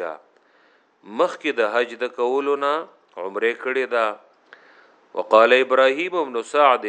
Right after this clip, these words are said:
عن ابن اسحاق حدثني عكرمة بن خالد قال سألت ابن عمر مثله، ما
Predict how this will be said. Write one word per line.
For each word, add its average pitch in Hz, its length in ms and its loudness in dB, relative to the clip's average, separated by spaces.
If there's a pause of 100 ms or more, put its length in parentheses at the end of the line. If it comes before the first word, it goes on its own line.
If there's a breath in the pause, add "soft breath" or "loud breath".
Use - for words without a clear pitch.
(640)
عن 117 160 -2
ابن 123 220 -8
اسحاق 143 580 0
حدثني 131 680 -4
عكرمة 131 560 -2
بن 104 120 -8 (100)
خالد 123 500 -2
قال 135 280 2
سألت 151 440 -2
ابن 113 220 -10
عمر 117 380 -4
مثله، 110 580 -8 (1120 soft breath)
ما 98 120 2